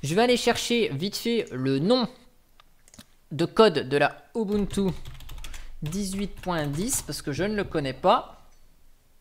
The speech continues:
Donc, c'est Cosmic. Et là, qu'est-ce qu'on va faire ? V I, E T C, A P T, source point list point D, official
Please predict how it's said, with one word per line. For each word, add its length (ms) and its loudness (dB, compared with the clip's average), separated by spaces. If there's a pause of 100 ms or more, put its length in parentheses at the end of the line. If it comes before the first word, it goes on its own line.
(320)
Donc, 140 -14
c'est 220 -12
Cosmic. 680 2 (1120)
Et 80 8
là, 220 8 (100)
qu'est-ce 160 4
qu'on 80 2
va 60 2
faire ? 300 2 (200)
V 200 -2
I, 260 6 (1800)
E 80 6
T 120 0
C, 360 2 (400)
A 120 8
P 160 0
T, 280 4 (480)
source 420 -2
point 160 -2
list 140 -4
point 120 -2
D, 240 0 (1400)
official 680 4